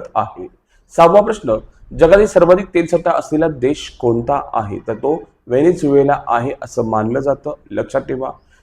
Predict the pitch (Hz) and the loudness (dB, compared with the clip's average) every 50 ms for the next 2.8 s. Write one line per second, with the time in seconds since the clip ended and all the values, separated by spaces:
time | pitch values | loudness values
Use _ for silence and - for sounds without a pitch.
0 | _ - 139 139 170 175 170 180 180 170 170 160 147 139 139 151 147 147 151 156 | _ -6 0 2 4 4 6 6 6 6 4 4 2 0 0 0 0 0 2 2
1 | 156 151 151 151 - - - - - 131 135 135 135 123 123 120 - - 139 139 | 2 2 2 -2 -4 -6 -8 -2 0 2 2 2 2 0 -2 -2 -4 -4 -6 -6
2 | 143 - - 113 117 135 156 160 180 180 175 170 151 139 120 113 | -6 -4 -4 -2 -2 0 0 0 0 -2 -2 0 0 0 -2 -2